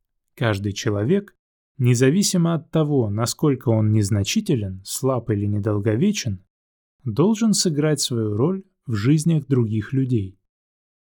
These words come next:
Любое наше действие, которое прославляет Бога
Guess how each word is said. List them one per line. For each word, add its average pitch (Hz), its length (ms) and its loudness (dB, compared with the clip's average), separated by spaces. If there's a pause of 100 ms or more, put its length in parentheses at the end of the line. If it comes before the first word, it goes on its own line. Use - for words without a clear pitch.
(280)
Любое 139 580 2
наше 135 360 -2
действие, 117 560 -2
которое 113 520 -2
прославляет 113 800 -2
Бога 135 480 -4